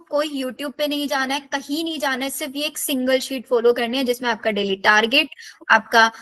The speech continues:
weightage, आपका modules भी आपको यहीं पे मिल जाएंगे। ये रहे आपके चैप्टर वाइज modules,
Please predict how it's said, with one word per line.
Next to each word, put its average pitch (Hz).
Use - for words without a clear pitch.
weightage, 262
आपका 240
modules 247
भी 285
आपको 277
यहीं 262
पे 220
मिल 196
जाएंगे। 185
ये 214
रहे 208
आपके 190
चैप्टर 226
वाइज 202
modules, 196